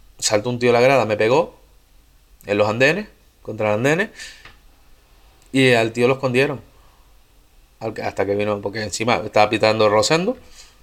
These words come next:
y Rosendo quería seguir el partido. Le dije a Rosendo, "Si te pegan a ti, el partido continúa. No, ¿verdad? Para este partido y que venga la policía". Pero porque era un partido encima de juveniles,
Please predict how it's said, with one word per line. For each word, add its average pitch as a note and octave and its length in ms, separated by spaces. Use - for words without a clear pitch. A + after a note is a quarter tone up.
y C3+ 160
Rosendo A#2+ 400
quería C3+ 180
seguir D3 200
el G#2 60
partido. B2 360
Le A#2 80
dije A2+ 100
a - 20
Rosendo, G#2 300
"Si G2+ 120
te G2 100
pegan B2+ 280
a B2 80
ti, B2 420
el A2 100
partido A#2+ 280
continúa. A#2 500
No, A#2+ 160
¿verdad? C3 380
Para G#2 200
este A2+ 140
partido C3+ 380
y E3 40
que E3+ 60
venga E3+ 180
la F#3 60
policía". F3 480
Pero G2+ 180
porque G2+ 260
era A2 80
un G#2+ 80
partido A#2+ 280
encima B2+ 240
de G#2 60
juveniles, E3+ 500